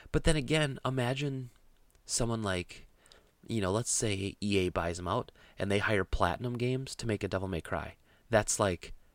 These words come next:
the greatest thing in the whole world you could have. Um, but then I look at smaller games like, eh, Bionic Commando. There hasn't been one in a couple years. They did Rearmed, which was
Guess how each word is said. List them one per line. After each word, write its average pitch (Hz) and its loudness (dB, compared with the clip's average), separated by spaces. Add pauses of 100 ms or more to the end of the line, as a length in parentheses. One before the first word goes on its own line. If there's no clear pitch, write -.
(360)
the 117 2
greatest 92 0
thing 98 -2
in 87 -4
the 85 -6
whole 87 -4
world 82 -4
you 85 -8
could 90 -6
have. 117 -4 (540)
Um, 87 -2 (920)
but 120 8
then 110 6
I 110 6
look 104 2
at 98 -2 (120)
smaller 123 0
games 80 -4
like, 87 -2 (520)
eh, 233 2 (100)
Bionic 143 0
Commando. 151 0 (320)
There 185 4
hasn't 127 4
been 104 2
one 107 4
in 107 0
a 101 -2
couple - 0
years. 120 2
They 113 2
did 110 0
Rearmed, 92 0
which 87 -4
was - -10